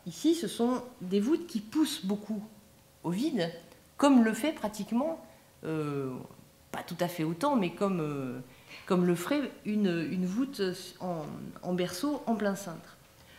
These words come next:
Donc on expérimente, euh, ce,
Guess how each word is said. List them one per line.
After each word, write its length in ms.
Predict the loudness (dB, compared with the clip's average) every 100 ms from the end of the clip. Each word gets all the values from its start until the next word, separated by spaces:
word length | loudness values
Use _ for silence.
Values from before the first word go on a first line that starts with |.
| -14 2
Donc 260 | 6 8 8
on 80 |
expérimente, 840 | 6 6 2 4 6 6 4 -2 -10 -18 -20 -20 -20 -10 2
euh, 540 | 6 8 6 4 0
ce, 720 | -4 -6 -2 2 2 2 0